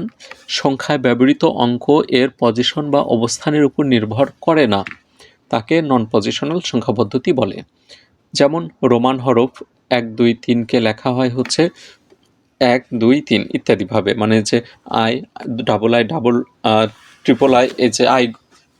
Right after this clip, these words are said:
একটা আই দ্বারা হচ্ছে এককে বোঝায়, দুইটা আই দ্বারা দুইকে বোঝায়,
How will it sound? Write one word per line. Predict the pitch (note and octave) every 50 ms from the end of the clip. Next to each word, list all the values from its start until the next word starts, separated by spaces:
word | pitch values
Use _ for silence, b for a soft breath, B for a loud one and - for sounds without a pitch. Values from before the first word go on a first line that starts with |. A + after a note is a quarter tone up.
| _ _ -
একটা | C#3 C3 - _ - D3 C#3
আই | C#3 C#3
দ্বারা | B2 C3 B2+ C3 C3+
হচ্ছে | B2 C3+ B2+ - - - C#3 C3 C#3 E3 _ _ -
এককে | C3 B2 - - C3+
বোঝায়, | A2+ A2 A#2+ A2 - B2+ A#2
দুইটা | A2 A#2+ A#2 A2 - B2
আই | A#2 A2+
দ্বারা | A2 - A#2 A2+ A2
দুইকে | G#2+ A#2 A2+ A2+ - A2+
বোঝায়, | G#2 A2 A2 - - B2+